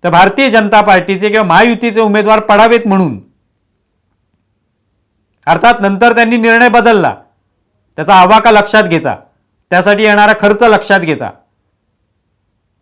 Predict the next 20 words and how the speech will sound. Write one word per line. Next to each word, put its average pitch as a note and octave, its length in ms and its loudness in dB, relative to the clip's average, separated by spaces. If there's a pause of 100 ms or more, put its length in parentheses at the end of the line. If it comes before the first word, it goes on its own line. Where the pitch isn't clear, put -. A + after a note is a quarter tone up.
(240)
आता E3+ 240 0
ते B3 140 0
म्हणतायत A#3 380 0
आरक्षण A#3 520 2
दिलं A#3 240 2
नाही A#3+ 200 0
तर A#3 60 0
दोनशे F#3+ 360 0
अठ्ठ्याऐंशी A#3+ 460 -2
ठिकाणी A#3+ 500 -2 (320)
विधानसभेत B3+ 580 2
आम्ही A#3 200 0
उमेदवार G#3+ 380 0
उभे E3+ 180 0
करू. C#3+ 220 -6 (1500)
ही A3+ 80 0
कोणत्या C4 320 0
प्रकारची B3 380 0
भाषा F#3+ 260 2
आहे? D3 240 -2